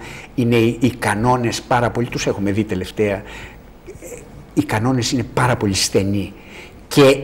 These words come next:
αυτή η απελευθέρωση που έφερε η Αμερική έκανε το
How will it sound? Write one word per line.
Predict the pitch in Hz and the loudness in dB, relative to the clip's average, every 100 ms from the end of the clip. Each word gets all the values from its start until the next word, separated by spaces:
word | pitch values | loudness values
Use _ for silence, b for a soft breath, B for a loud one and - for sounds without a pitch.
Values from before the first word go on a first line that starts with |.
| - - - - - | -8 -16 -20 -20 -6
αυτή | 120 - 180 | -6 -2 4
η | 190 | 6
απελευθέρωση | 147 127 - 165 165 - | 6 4 6 4 4 2
που | - | 4
έφερε | 143 143 131 | 4 4 4
η | 120 | 4
Αμερική | 113 110 107 175 226 269 - - - | 4 0 -2 -2 0 0 -6 -18 -4
έκανε | - 117 | 0 0
το | 117 | 0